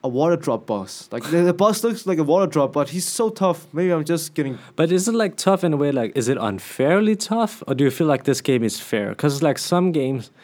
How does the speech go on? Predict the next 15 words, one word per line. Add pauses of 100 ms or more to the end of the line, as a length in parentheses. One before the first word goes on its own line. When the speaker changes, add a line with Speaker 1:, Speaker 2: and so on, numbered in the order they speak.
(200)
Speaker 2:
I
feel
like (420)
the
difficulty
is
almost
unfair.
Like,
it's
the
game (220)
working
against
you.